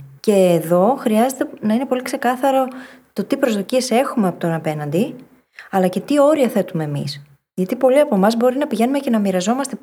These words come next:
πολύ βαθύτερα θέματα που μας απασχολούν με εκείνους που δεν θα έπρεπε, ενδεχομένως, και μετά απογοητευόμαστε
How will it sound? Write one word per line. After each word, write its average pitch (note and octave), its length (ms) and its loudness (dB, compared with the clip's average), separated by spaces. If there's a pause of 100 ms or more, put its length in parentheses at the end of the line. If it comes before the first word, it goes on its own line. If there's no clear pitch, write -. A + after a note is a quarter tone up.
(200)
πολύ G#3 220 0
βαθύτερα D4+ 460 0
θέματα D3+ 400 -4
που D#3 100 -12
μας C#3+ 140 -8
απασχολούν D#3 580 -4 (380)
με G3 160 2
εκείνους A3+ 360 0
που - 140 -16
δεν A#3+ 220 2
θα A#3+ 140 -2
έπρεπε, D#3 460 -2 (100)
ενδεχομένως, D#3+ 760 -4 (240)
και G#3+ 100 0
μετά G#3+ 180 4
απογοητευόμαστε B3 1000 2